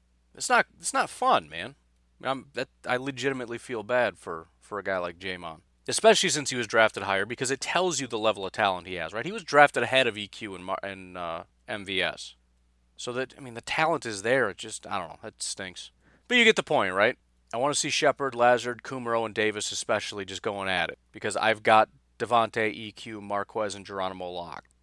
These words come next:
And there legitimately may just be one more spot. I, I tend to think there's gonna be at least two, but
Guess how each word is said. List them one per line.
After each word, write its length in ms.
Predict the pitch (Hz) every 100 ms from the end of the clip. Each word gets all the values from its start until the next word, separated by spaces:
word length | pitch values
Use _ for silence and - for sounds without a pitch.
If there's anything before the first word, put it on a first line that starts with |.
| _ _ _ -
And 100 | 107
there 160 | 107 101
legitimately 680 | 113 113 127 123 120 110
may 240 | 107 110 107
just 200 | 104 95
be 140 | 110
one 240 | 98 101 101
more 160 | 95
spot. 340 | 92 - 87 82
I, 300 | 104 - 107
I 40 |
tend 260 | - - 151
to 60 |
think 200 | 139 139
there's 140 | 127 117
gonna 140 | 120
be 120 | 110
at 80 | 113
least 280 | 107 110 -
two, 340 | - 139 170 - _ _ _
but 180 | 113